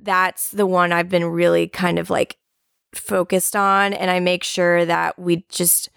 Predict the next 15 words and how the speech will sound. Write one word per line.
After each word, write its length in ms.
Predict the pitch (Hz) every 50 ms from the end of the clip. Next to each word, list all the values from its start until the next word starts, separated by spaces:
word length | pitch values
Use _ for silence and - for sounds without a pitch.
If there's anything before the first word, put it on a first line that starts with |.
| _ _ _ _
don't 280 | - 196 185 185 190 - -
get 260 | - 202 190 185 -
too 300 | - - - 202 202 202 190
high 380 | 185 185 185 180 180 180 180
on 180 | 175 175 175 175
it 200 | 175 175 165 -
because 580 | - 170 - - 180 170 170 170 165 165 - - - - - - - - - _ _ _ -
I 120 | 185 180
don't 200 | 175 175 175 -
wanna 160 | 175 175 170
get 200 | 165 - 175 -
into 160 | - 170 - -
that 200 | 180 165 - -
situation 560 | - 170 - - 180 151 160 165 - 185 170
again. 440 | 170 165 170 165 160 160 170 160